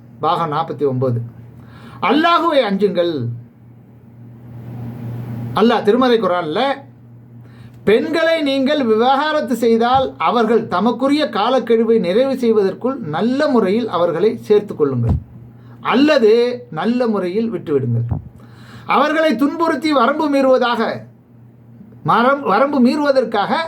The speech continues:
சேர்த்து கொள்ளாதீர்கள். இவ்வாறே செய்பவர் தமக்கே அநீதி இழைத்து கொண்டவராவார்." அல்லாவின்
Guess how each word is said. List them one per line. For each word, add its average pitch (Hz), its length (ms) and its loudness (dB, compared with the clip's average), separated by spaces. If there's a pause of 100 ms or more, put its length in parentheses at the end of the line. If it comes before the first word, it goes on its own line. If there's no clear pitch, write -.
(500)
சேர்த்து 320 500 0
கொள்ளாதீர்கள். 127 560 -4 (1000)
இவ்வாறே 302 540 2 (320)
செய்பவர் 247 640 0
தமக்கே 226 560 -2
அநீதி 226 460 0
இழைத்து 196 260 0
கொண்டவராவார்." 135 840 -2 (880)
அல்லாவின் 302 720 0